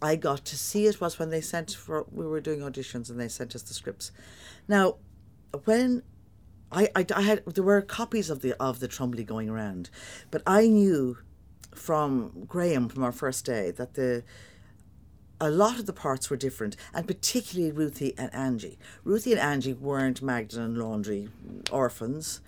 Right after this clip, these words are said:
so they're really Deirdre's invention. And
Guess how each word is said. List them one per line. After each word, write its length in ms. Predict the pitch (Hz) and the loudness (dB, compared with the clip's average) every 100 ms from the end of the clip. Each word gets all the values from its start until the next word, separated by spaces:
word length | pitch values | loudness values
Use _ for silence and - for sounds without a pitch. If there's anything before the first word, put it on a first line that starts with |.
| - - - - - - - | -20 -20 -20 -20 -20 -20 -20
so 240 | - - 202 | -4 4 6
they're 240 | 196 247 | 10 8
really 720 | 226 190 233 254 247 240 226 - 175 | 6 4 4 4 4 0 -2 -6 -8
Deirdre's 640 | - 202 208 185 147 120 | 2 8 8 8 4 -4
invention. 600 | 117 120 101 80 - - - - - - - - - | -2 -2 -2 -6 -8 -12 -16 -20 -20 -20 -20 -20 -8
And 120 | - | -4